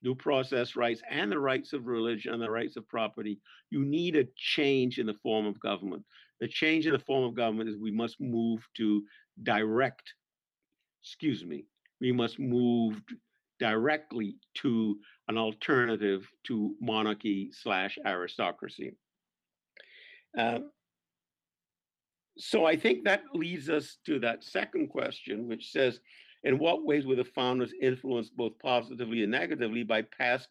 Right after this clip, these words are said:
government, uh, governments and governments from their own time?" And I think the,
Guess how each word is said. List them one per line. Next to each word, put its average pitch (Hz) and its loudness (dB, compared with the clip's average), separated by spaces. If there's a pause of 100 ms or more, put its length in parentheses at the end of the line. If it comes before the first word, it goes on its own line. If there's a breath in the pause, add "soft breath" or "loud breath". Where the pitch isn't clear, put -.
government, 110 0 (720 soft breath)
uh, 107 -4 (320)
governments 117 -2
and 117 -4
governments 117 0
from 113 0
their 107 2
own 107 2
time?" - -4 (600)
And 117 2
I 117 4
think - -2 (160)
the, 127 -4